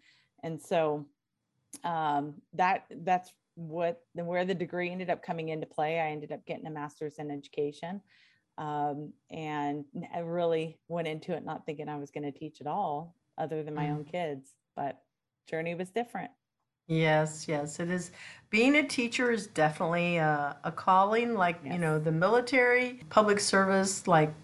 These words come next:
Speaker 2: firefighters, anybody in healthcare, because
Speaker 1: Right.
Speaker 2: dentists and eye doctors and everybody that has to touch your body, <laughs>
Speaker 1: Yeah.
Speaker 2: they're all there to take care of us. So it's a calling for sure.
Speaker 1: Mm-hmm.
Speaker 2: Yeah.
Speaker 1: Yeah.
Speaker 2: Okay.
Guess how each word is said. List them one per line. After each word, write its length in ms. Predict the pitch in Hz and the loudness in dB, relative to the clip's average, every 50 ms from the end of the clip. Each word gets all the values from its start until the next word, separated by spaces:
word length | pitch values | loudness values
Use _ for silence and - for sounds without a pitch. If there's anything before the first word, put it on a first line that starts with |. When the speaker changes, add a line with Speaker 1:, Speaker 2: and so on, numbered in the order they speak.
| - _ _ _ - | -20 _ _ _ 6
Speaker 2:
firefighters, 840 | 170 170 180 185 185 - 196 185 185 190 185 190 190 190 190 185 185 - | 8 10 10 8 8 10 10 10 12 10 8 8 6 6 4 2 2 4
anybody 420 | 160 165 160 151 147 139 139 143 | 4 6 6 6 4 2 2 0
in 140 | 147 143 147 | -2 -4 -4
healthcare, 520 | 156 160 151 - - - - 151 - 131 - | -4 -4 -4 -4 -8 -10 -10 -8 -8 -8 -8
because 480 | - 135 - 160 151 156 - - - - _ _ - | -8 -6 -2 -2 -2 -2 -2 -8 -12 -16 _ _ -14
Speaker 1:
Right. 340 | - 143 151 160 - - - _ - | -12 -10 -8 -8 -8 -10 -12 _ 4
Speaker 2:
dentists 640 | 170 170 170 165 - 175 165 160 160 - - - | 6 6 6 6 6 6 6 6 4 0 -2 0
and 360 | 170 151 147 143 143 151 - - _ _ _ _ _ _ _ _ _ - | 0 2 2 0 -2 -6 -10 -14 _ _ _ _ _ _ _ _ _ 6
eye 160 | 165 165 170 | 8 8 10
doctors 500 | 175 170 165 165 165 - 180 170 170 175 | 10 10 10 10 8 4 2 2 2 4
and 120 | 175 160 156 | 2 0 4
everybody 460 | - - 196 220 226 214 214 208 208 202 | 6 6 8 8 8 6 8 6 6 6
that 160 | 190 180 180 | 6 6 6
has 220 | 214 196 185 - | 8 6 6 6
to 100 | - 180 | 0 -2
touch 320 | 165 - 208 190 190 - - | 0 4 4 4 4 2 0
your 80 | 190 | 0
body, 540 | 185 - 175 156 - - 277 277 269 - - - | 4 8 8 10 10 10 10 10 8 6 2 -10
<laughs> 40 | - | -6
Speaker 1:
Yeah. 640 | 196 170 202 - 214 208 175 - - 165 160 160 165 | 0 0 2 6 6 4 4 4 -2 -6 -6 -4 0
Speaker 2:
they're 180 | 165 196 196 175 | 4 8 8 12
all 240 | - 180 185 196 190 | 12 12 12 12 10
there 200 | 196 190 190 185 | 8 6 6 6
to 120 | 180 170 | 4 2
take 260 | 170 - 185 165 165 | 2 2 2 2 2
care 220 | - - 170 165 160 | 0 2 4 4 4
of 80 | 156 151 | 4 2
us. 160 | 143 151 - | 0 -2 0
So 160 | - 160 165 | 0 0 0
it's 140 | 208 - - | 0 0 -2
a 40 | 330 | -2
calling 480 | - - 214 185 180 170 147 139 135 135 | 6 10 10 12 12 10 8 4 0 -4
for 160 | - - 147 | -4 -4 -2
sure. 380 | - - - 143 139 139 131 - - _ _ _ - 170 | -2 0 2 0 0 0 -4 -8 -14 _ _ _ -10 -10
Speaker 1:
Mm-hmm. 360 | 160 147 - 160 165 165 170 165 _ _ _ _ _ _ _ _ _ | -10 -8 -8 -10 -8 -8 -10 -12 _ _ _ _ _ _ _ _ _
Speaker 2:
Yeah. 260 | 151 147 151 - 156 - - - _ _ - | -18 -10 -6 -6 -6 -6 -8 -18 _ _ -12
Speaker 1:
Yeah. 80 | 175 175 | -2 2
Speaker 2:
Okay. 440 | 196 208 208 - - 277 202 - - | 2 2 6 8 8 8 8 6 2